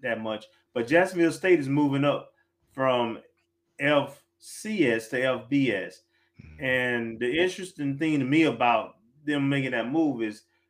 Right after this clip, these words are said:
Speaker 1: they lost a lot of players. There's gonna be at least five or six players off last year's squad of Jacksonville State,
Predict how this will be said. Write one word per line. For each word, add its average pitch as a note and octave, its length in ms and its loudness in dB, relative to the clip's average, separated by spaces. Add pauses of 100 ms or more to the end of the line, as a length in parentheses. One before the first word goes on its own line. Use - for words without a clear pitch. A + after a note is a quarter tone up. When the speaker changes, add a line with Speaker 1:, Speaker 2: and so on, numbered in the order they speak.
(160)
Speaker 1:
they F3+ 180 4
lost D3 360 4
a B2+ 60 -2
lot B2 280 4
of A2+ 140 -6
players. A2+ 360 -2
There's E3 220 -2
gonna C#3+ 240 -2
be C3 120 0
at A#2 60 2
least C3+ 320 -2
five C3+ 320 4
or A#2+ 60 -6
six B2 320 -8
players B2+ 420 -4
off A2+ 220 0
last A#2 380 -2
year's A2+ 160 -6
squad B2 400 -2
of G2+ 160 -8
Jacksonville A2+ 520 -6
State, G2+ 460 -8